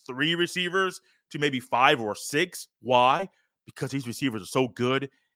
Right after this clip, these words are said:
and trying to keep the guys fresh, you want to play them so much. Remember,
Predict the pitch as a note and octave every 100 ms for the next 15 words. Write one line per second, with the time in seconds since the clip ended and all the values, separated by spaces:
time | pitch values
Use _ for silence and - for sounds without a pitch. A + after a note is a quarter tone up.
0 | _ - G#2 - D3+ C3 - C#3+ - A#2
1 | B2 A#2 - B2 C3 C3 - _ _ _
2 | G#2+ D3 A2+ A2 C3+ C3+ C#3+ - C3 C3
3 | A#2 A#2+ A#2+ A2+ A2 A#2 A2+ G2 - D3
4 | B3 A3+ D3+ C3